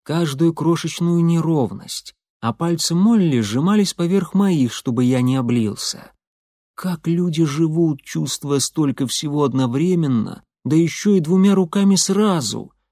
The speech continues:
Та рука, которую повредил Лиам, теперь была как новенькая,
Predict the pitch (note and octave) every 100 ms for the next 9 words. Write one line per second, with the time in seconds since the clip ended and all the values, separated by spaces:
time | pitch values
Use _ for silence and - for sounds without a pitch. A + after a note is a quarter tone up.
0 | _ _ _ A#2 A#2 G#2+ B2 A#2+ A#2 C3
1 | B2 A#2 A#2 A2 A#2 G#2+ A#2+ A2+ E3+ E3+
2 | A2 - _ _ - A#2 D#3 C#3+ B2+ D#3
3 | D#3+ D3+ D#3+ F#3+ F#3+ B2+ G#2 - - -